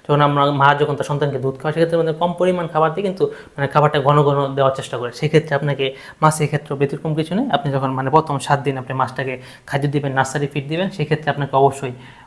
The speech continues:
পাঁচবার, দিনে পাঁচবার আপনাকে দিতে হবে, পাঁচ থেকে ছয়বার, মানে পাঁচবার আপনি দিতে হবে, কিন্তু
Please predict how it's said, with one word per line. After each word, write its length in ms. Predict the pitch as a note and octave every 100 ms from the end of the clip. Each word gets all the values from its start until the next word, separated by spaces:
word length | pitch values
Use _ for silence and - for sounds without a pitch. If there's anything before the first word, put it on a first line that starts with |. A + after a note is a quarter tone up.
| _
পাঁচবার, 360 | D#3 D3 C#3+ C3+ - - - _ -
দিনে 160 | D3 D3
পাঁচবার 260 | D3+ D3 D3 C#3
আপনাকে 240 | C#3 C3 B2 B2 C3 C3+
দিতে 160 | C#3 B2+
হবে, 180 | A#2+ - - - _ _ _
পাঁচ 120 | D#3 -
থেকে 140 | C#3 C3
ছয়বার, 300 | D3 C3+ B2 - - _ _ _ _ _ _ _ _ _ _ - -
মানে 120 | - D3+
পাঁচবার 240 | D#3 D#3 D#3
আপনি 100 | D#3 D#3
দিতে 100 | E3+
হবে, 100 | F3
কিন্তু 140 | D#3